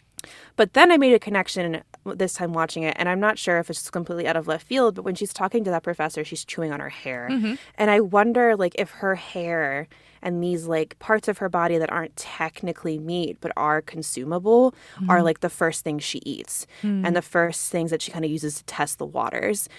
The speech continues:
Speaker 1: And then she's throwing that all up. And I know it's only one scene, but it kind of
Speaker 2: Mm-hmm.
Speaker 1: ma-, it's a kind of an interesting introduction to that progression from the rash
Speaker 2: Mm.
Speaker 1: to eating her own hair, like a pica situation, to realizing she wants to eat meat.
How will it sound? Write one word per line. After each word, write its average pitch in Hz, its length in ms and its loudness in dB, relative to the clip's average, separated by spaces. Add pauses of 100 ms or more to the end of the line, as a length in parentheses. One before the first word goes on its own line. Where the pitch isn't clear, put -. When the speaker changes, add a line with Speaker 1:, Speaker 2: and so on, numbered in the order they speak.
(180)
Speaker 1:
And 185 140 0
then 180 80 0
she's 202 200 -2
throwing 185 300 4
that 165 120 0
all 151 260 0
up. 151 260 0 (220)
And 202 80 2
I 202 60 4
know 214 100 6
it's 220 100 4
only 196 160 0
one 165 240 -2
scene, 160 460 -4
but 151 100 -2
it 156 80 -2
kind 226 220 2
of - 60 0
Speaker 2:
Mm-hmm. 185 100 -2
Speaker 1:
ma-, 170 180 0
it's 185 140 -4
a 185 40 -4
kind 196 140 -4
of 180 80 -2
an 180 100 0
interesting 180 460 -4
introduction 170 640 -2
to 165 120 -6
that 151 180 -2
progression 165 480 -6
from 156 320 -6
the 170 80 0
rash 147 640 0 (160)
Speaker 2:
Mm. 208 280 2
Speaker 1:
to 190 200 0
eating 170 240 0
her 175 180 -4
own 156 180 0
hair, 151 520 0
like 170 120 0
a - 60 -6
pica 151 400 0
situation, 302 720 -2
to 226 120 0
realizing 156 680 2
she 151 180 -4
wants 147 260 -4
to - 120 -10
eat 147 220 -8
meat. 135 460 -8